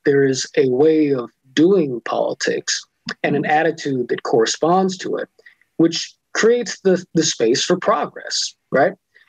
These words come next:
Um, but it's, but, but we have to jump sort of from the, from the classroom, um, uh, to, uh,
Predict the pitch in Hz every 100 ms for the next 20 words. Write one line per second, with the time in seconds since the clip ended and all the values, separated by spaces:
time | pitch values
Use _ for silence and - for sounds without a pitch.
0 | - - 170 160 160 160 160 180 - 190
1 | 143 170 170 - - 175 165 - - -
2 | - 170 165 170 196 233 226 165 160 190
3 | 190 - 180 165 160 - 170 170 160 151
4 | 165 - - 185 170 165 180 175 180 -
5 | 180 175 175 165 151 147 139 156 - _
6 | - 151 139 135 131 - 185 165 156 147
7 | 139